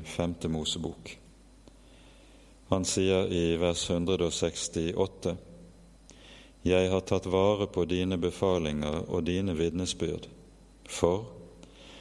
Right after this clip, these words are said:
alle mine veier er for ditt ansikt." Alle mine veier er for ditt ansikt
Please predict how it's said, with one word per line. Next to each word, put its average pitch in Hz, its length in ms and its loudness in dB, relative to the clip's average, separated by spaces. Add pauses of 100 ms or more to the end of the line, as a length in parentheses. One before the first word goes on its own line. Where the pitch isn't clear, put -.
(360)
alle 110 320 4
mine 95 380 2
veier 87 500 2 (420)
er 90 220 2
for 90 320 0
ditt 95 420 -6
ansikt." - 680 -4 (1800)
Alle 104 320 4
mine 95 320 0
veier 85 480 0 (440)
er 90 280 2 (200)
for - 280 -2
ditt 92 360 -6
ansikt - 680 -6